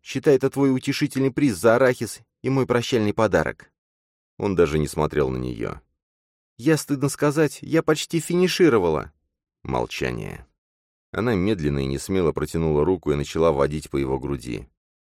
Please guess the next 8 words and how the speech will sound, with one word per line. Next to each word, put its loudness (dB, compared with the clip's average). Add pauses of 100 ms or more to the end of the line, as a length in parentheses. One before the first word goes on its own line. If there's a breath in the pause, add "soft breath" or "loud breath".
(340)
"Такого -2
Матвея -2
я -2
бы -2
могла -2
полюбить, -8 (160)
животного, -4 (360)
первобытного". -2